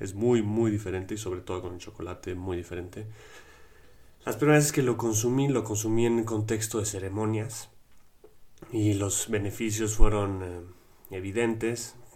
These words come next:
Posteriormente comencé,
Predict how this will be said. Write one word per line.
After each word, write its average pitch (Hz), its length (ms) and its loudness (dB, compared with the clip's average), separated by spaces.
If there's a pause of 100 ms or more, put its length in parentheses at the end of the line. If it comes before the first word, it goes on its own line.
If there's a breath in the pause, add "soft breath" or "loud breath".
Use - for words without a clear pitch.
Posteriormente 98 840 -6 (520 loud breath)
comencé, 98 840 -4